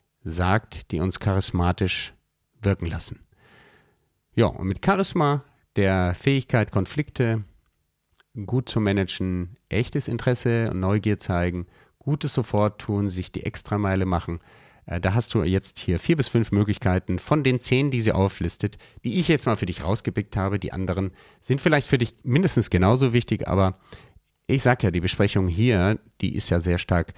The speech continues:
äh, Radio Dominic, deswegen, ähm, verzeih mir, dass ich jetzt nicht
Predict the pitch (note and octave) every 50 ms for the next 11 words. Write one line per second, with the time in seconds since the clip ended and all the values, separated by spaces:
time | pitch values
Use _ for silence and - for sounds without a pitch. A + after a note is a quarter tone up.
0 | - - _ _ _ _ _ - - - - - - F2+ D#2+ D#2+ F2 F#2+ G#2+ G#2
1 | G2+ G2 F#2 F2+ F2 E2 - E2 E2+ F#2 G2 A2 B2 - - - - - - -
2 | - - F2 F2 F#2+ F2+ E2+ D#2+ - _ _ _ _ _ _ _ _ _ _ -
3 | F2 E2+ D#2+ D#2+ D#2+ - - _ _ - - B2 - - - G2+ G#2+ A2 G#2 F#2+
4 | G2 F2+ F#2 F#2 - F#2+ F2+ - - G#2 G2+ - -